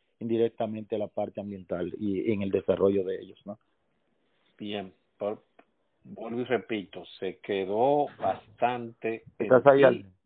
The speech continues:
Speaker 2: de aquello. Sí, estoy aquí, te oigo, perfecto. ¿Me oyes?
Speaker 1: Hello.
Speaker 2: Hello. Te oigo, te oigo.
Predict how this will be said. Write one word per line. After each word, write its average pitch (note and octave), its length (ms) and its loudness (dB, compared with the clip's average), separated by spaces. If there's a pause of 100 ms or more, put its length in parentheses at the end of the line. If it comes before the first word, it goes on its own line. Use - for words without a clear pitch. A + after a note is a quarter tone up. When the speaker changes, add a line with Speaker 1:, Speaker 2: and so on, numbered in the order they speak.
(120)
Speaker 2:
de G2+ 160 -10
aquello. F#2+ 360 -10 (120)
Sí, B2 180 2
estoy A#2+ 280 2
aquí, A#2 240 -2
te G#2+ 120 -6
oigo, F#2+ 300 -4
perfecto. - 680 -10 (840)
¿Me B2 120 0
oyes? G2+ 300 0 (680)
Speaker 1:
Hello. A2+ 280 4
Speaker 2:
Hello. A#2+ 320 2 (1500)
Te G2+ 140 0
oigo, A2+ 340 2
te G2 140 -6
oigo. B2 380 -6